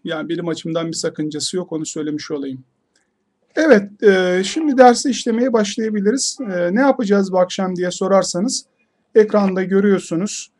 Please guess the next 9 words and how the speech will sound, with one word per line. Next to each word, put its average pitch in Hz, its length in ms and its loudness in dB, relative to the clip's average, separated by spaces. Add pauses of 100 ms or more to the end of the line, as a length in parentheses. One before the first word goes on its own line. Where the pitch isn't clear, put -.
(580)
E, 170 40 -4 (720)
hızlıca 220 400 0
bir 214 100 0
din 220 140 0
felsefesine 196 680 2
giriş 185 300 -2
yapacağız 208 680 0
kısmet 170 400 -6
olursa. 165 540 -2